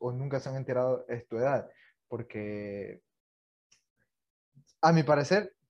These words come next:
estás como que entre cuarenta y dos y cuarenta y cinco.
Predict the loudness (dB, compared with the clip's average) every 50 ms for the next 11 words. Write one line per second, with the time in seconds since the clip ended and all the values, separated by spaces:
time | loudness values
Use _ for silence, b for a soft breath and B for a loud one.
0 | _ _ _ _ -8 -6 -4 0 4 4 4 4 2 0 0 0 0 -2 -2 -2
1 | -2 -2 -2 -2 -2 -4 -8 _ _ _ _ 0 2 2 4 2 0 -2 -4 -4
2 | -2 0 4 6 6 6 6 4 2 0 -2 -2 -4 -6 -8 -8 -8 -10 -12 -12
3 | -16 -20 -20